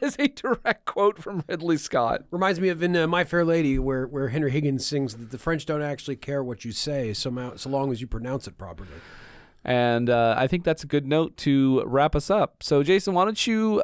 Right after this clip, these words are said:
Speaker 1: put all your thoughts into a little package and, uh, as, I mean, much bigger than your own, of course.
Speaker 2: Mm-hmm. Certainly, obviously.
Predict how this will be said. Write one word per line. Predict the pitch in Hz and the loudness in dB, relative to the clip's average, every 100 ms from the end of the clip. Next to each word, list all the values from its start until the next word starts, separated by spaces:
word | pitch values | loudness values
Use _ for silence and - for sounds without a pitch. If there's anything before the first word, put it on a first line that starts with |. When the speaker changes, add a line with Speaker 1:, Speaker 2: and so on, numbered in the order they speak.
| - | 0
Speaker 1:
put | - | 2
all | 180 | 4
your | 180 170 | 4 0
thoughts | - 165 175 - | 0 2 2 2
into | 156 151 139 | 0 2 2
a | |
little | 127 143 147 | 2 2 2
package | - 147 156 196 185 - | 2 0 0 0 0 -2
and, | 147 135 131 127 | 2 2 2 4
uh, | 123 120 120 117 110 - - | 4 4 4 4 2 0 0
as, | 139 110 - - - - | 0 -2 -10 -18 -10 -2
I | |
mean, | 139 127 113 110 | 0 2 0 -2
much | 160 160 - | 0 0 0
bigger | 135 120 | 0 0
than | 110 | -2
your | 107 110 120 | 0 2 2
own, | 143 107 | 2 -2
of | 104 - | -8 -4
course. | 104 110 - | -2 -2 -4
Speaker 2:
Mm-hmm. | - | -8
Certainly, | 185 180 87 | -6 -6 -8
obviously. | 120 151 151 - 104 | -6 -6 -8 -16 -20